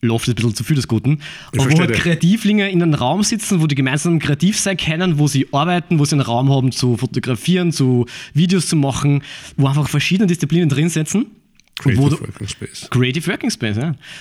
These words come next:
Speaker 1: Wo du gern hingehst, wo du sagst, du, äh, es ist ein cooles Ambiente, du hast das Sofa drin, du hast am Abend einmal, kannst du mal wo hinsetzen, trinkst
Speaker 2: Trinkst
Speaker 1: mit den
Speaker 2: ein Bier.
Speaker 1: Leuten was, trinkst ein Bier. Ähm, und ich glaub, da können einfach kreative Sachen
Speaker 2: Mhm.
Speaker 1: entstehen.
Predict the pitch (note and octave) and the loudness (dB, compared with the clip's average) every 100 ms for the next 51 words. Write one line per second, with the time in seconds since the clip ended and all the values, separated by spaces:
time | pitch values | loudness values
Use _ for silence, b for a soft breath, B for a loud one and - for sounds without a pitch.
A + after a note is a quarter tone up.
0 | B C3 C3+ B2 B2+ D3+ D3 G3 G#3 G3 | B 0 2 0 0 2 4 2 0 0
1 | - C3 B2+ - - - - - G2+ - | 0 -2 -2 -4 -8 -10 -10 -10 -10 -12
2 | E3 C#3 C#3+ D3 D3 D#3+ D3+ D3+ - A#2 | -8 -6 -6 -6 -4 0 2 0 -2 -2
3 | A#2 C3 B2 - D3+ - - A2 G#2 A2 | -2 -2 -2 -2 -2 -2 -4 -4 -2 -2
4 | - A#2 A#2+ B2 A#2 D#3 C#3+ G#2+ B2 C3 | -2 0 0 0 0 -2 -4 -4 -2 0
5 | B2 B2+ B2+ B B B - - C#3 D#3+ | 0 0 -4 B B B -10 -4 0 2
6 | D3 C#3+ D3 C#3+ C3 - D3 C#3+ D3 A2+ | 2 4 2 2 -2 0 0 2 2 2
7 | D3+ C3 B2+ A#2+ A#2+ C3 C3 B2 C3+ - | 2 4 4 4 4 4 2 0 -2 -2
8 | C#3+ A2+ B2 B2+ B2+ B B B B2+ A#2+ | -4 -2 0 -2 -6 B B B -4 -2
9 | A#2+ A#2+ - C3 C3+ C3+ C3+ B2+ A#2+ B2 | -2 -4 0 0 0 -2 -2 0 -2 -2
10 | B2 A#2 B2 G#2+ E2+ C#2+ D#2+ F2+ F#2 | -2 -2 0 2 4 4 4 2 0